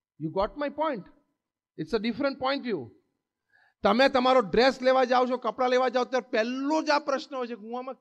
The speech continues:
કેવો લાગુ? હા કે ના? Tell me a bold yes or no. એ ખોટો પ્રશ્ન પૂછો તમે તમારી જાતને.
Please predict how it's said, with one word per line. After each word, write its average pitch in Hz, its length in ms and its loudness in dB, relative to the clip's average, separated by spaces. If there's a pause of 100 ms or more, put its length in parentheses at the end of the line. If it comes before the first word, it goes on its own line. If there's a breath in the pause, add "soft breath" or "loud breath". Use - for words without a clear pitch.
(100)
કેવો 320 400 -8
લાગુ? 170 320 -8 (2000)
હા 185 100 -4
કે 269 160 -2
ના? 277 160 0 (1900)
Tell 202 200 0
me 262 100 -2
a - 20 2
bold 247 360 4
yes 254 200 -2
or 262 140 0
no. 220 80 -2 (1400)
એ 175 120 -4
ખોટો 226 500 -4
પ્રશ્ન 277 400 -10
પૂછો 233 180 -10
તમે 202 260 -12
તમારી 175 380 -12
જાતને. 123 320 -18